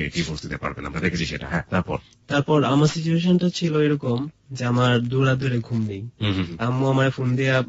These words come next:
Speaker 2: মানে কাঁদতেছিল, তখন হরতাল চলতেছিল লাগাতার, তো আম্মু ঢাকা থেকে আসতেও পারতেছে না। তো আম্মু আমার বলতেছিল, "সৌরভ, তুই একটু ঘুমা।" আমি বলছি, "আম্মু, আমি ঘুমাবো কি করে?" আমি চোখ বন্ধ করলেই মনে হয় এই মুখটা আমার সামনে চলে আসে। আর তখন তো আমার মাথা ঠিক থাকে না,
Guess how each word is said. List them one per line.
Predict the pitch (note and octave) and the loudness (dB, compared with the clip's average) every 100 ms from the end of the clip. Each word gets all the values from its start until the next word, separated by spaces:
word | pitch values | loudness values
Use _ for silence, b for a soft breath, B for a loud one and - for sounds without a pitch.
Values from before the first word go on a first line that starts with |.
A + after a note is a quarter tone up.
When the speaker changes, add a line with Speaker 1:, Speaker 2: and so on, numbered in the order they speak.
| - | -6
Speaker 2:
মানে | - A#2+ A#2+ | -10 -4 -4
কাঁদতেছিল, | C3 B2 C#3 B2 A#2+ | -2 -4 -4 -4 -4
তখন | B2+ | -2
হরতাল | C#3 C3 C3 C#3+ | -2 0 -2 -2
চলতেছিল | D#3 C#3+ D3 C3 A#2 | -2 -2 -2 0 2
লাগাতার, | A2+ A2 A2+ G#2+ A#2 - - | 2 2 -2 -4 -6 -10 -6
তো | A2+ A2 | -4 0
আম্মু | A2+ A#2+ B2+ A#2+ | 2 2 2 2
ঢাকা | A#2+ A#2 B2 | 2 0 0
থেকে | A#2+ B2 | 0 2
আসতেও | A2+ - G#2 | 2 0 -6
পারতেছে | G#2 - A#2 G3 | -6 -8 -12 -10
না। | A#2+ - _ _ | -12 -14 _ _
তো | - A2+ A2 G#2+ - | -4 0 2 0 -4
আম্মু | B2 A#2+ B2 | -2 2 4
আমার | B2+ C3 | 6 4
বলতেছিল, | C3 C3+ C3+ C3 B2 B2 A#2 - - _ - | 4 0 -4 -2 0 2 0 -2 -20 _ -12
"সৌরভ, | B2+ C3 | -6 -6
তুই | - B2 | -2 -4
একটু | A2+ A2+ | -2 -6
ঘুমা।" | - A2 G2+ G2+ _ _ | -4 -4 -2 -6 _ _
আমি | - B2+ B2+ | -2 2 4
বলছি, | C#3 C#3+ | 4 4
"আম্মু, | C#3 | 4
আমি | B2+ B2 | 6 4
ঘুমাবো | A#2 B2+ C3 B2+ | 4 2 2 0
কি | A#2+ | -2
করে?" | A2+ G#2 A2+ _ B B - | -4 -4 -10 _ B B -4
আমি | B2 C3 | 2 2
চোখ | C3+ C#3 C#3 C3+ | 2 2 0 2
বন্ধ | C#3+ C#3+ | 2 4
করলেই | C#3+ D3 C#3+ | 2 0 0
মনে | C#3 C#3 | 0 0
হয় | C#3+ C3 B2 | -2 -2 0
এই | A#2+ | 0
মুখটা | A#2+ A2+ A#2 | 0 -2 -2
আমার | A#2 A#2 | 0 0
সামনে | A#2 A2+ | -2 -2
চলে | G2+ G#2+ | -4 -6
আসে। | G#2+ A#2 A#2+ - b b - | -6 -6 -10 -14 b b -4
আর | A#2 | -2
তখন | B2+ C3+ B2+ | 0 0 2
তো | |
আমার | B2+ B2+ | 2 4
মাথা | B2 B2 | 2 2
ঠিক | A2+ A2+ - | -2 -6 -6
থাকে | A#2 G#2 | -6 -6
না, | G2+ | -8